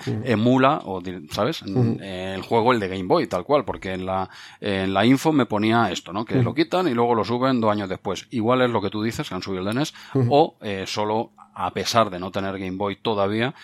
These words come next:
Speaker 1: Ujú.
Speaker 2: este en concreto se podía jugar de alguna forma, ya con su propio emulador incorporado o lo que sea, ¿vale?
Speaker 1: Ujú.
Speaker 2: Que tampoco sería nada complicado. Pero bueno, el gesto este feo de, de
Speaker 1: Ujú.
Speaker 2: Nintendo, ¿no? De, eh,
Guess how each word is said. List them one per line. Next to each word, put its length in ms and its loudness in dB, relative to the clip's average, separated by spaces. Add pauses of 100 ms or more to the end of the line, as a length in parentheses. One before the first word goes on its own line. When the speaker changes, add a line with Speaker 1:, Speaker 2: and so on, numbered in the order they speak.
Speaker 1:
Ujú. 220 0
Speaker 2:
este 260 0
en 80 2
concreto 420 0
se 140 -2
podía 300 -4
jugar 320 -8
de 60 -8
alguna 220 -6
forma, 320 0
ya 160 -2
con 140 -2
su 140 -6
propio 260 -2
emulador 420 0
incorporado 580 -4
o 100 0
lo 100 -4
que 80 -14
sea, 220 -12
¿vale? 180 -6
Speaker 1:
Ujú. 280 0 (260)
Speaker 2:
Que 140 -8
tampoco 460 -8
sería 320 -6
nada 380 -6
complicado. 480 -12 (220)
Pero 100 2
bueno, 220 4
el 80 -6
gesto 320 0
este 180 0
feo 300 2
de, 100 0
de 220 -4
Speaker 1:
Ujú. 140 2
Speaker 2:
Nintendo, 520 0
¿no? 180 -2
De, 220 -4 (320)
eh, 320 -2